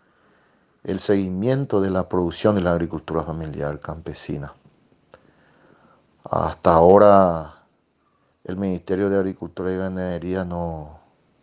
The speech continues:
no ha tenido un delineamiento, eh, responsable, formal, para decir, "Así vamos a hacer la, la, la, la siembra de este año".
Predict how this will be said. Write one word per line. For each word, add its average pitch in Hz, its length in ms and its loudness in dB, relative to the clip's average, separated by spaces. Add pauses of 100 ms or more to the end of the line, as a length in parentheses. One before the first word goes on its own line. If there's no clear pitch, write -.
(760)
no 92 200 2
ha 98 540 6
tenido 98 580 2
un 95 340 -4 (420)
delineamiento, 92 1300 -2 (1500)
eh, - 560 -4
responsable, 101 1000 4
formal, 95 880 2 (1040)
para 95 240 0
decir, 95 440 -4
"Así 98 380 -6
vamos 95 280 0
a - 20 -10
hacer 90 260 -6
la, 87 460 -8 (760)
la, 92 300 4
la, 87 440 0
la 87 140 2
siembra 104 500 2
de 92 80 2
este - 300 -8
año". 98 420 0